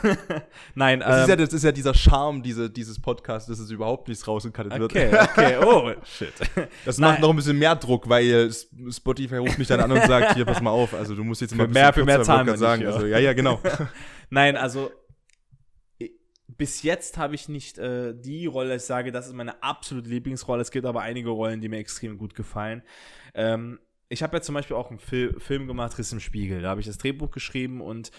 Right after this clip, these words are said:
Speaker 1: ich verbinde es eher emotional, warum ich die Rollen mochte, weil damit eigentlich wirklich alles begonnen hat. Mit dem Film hat alles begonnen.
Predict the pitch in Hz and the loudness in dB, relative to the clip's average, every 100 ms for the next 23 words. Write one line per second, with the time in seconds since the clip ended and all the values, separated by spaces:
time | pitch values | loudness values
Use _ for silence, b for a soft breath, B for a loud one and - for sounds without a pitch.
0 | B B B _ _ _ 120 131 113 156 | B B B _ _ _ -6 -6 -4 -4
1 | 156 110 113 117 156 175 - 151 147 160 | -4 -6 -6 -2 -2 -2 -4 -2 0 0
2 | 156 143 139 - 139 127 131 139 131 131 | -2 -4 -10 -8 -6 -4 -4 -4 -6 -6
3 | - 117 110 107 110 127 131 117 120 107 | -8 -6 -6 -4 -4 -2 -4 -6 -8 -8
4 | 117 120 - 117 117 - 113 107 107 98 | -8 -10 -12 -10 -10 -8 -8 -6 -8 -10
5 | 90 _ _ 113 101 131 139 135 117 120 | -16 _ _ -16 -6 -6 -4 -6 -4 -6
6 | 123 - 104 127 135 | -4 -2 -2 -4 -6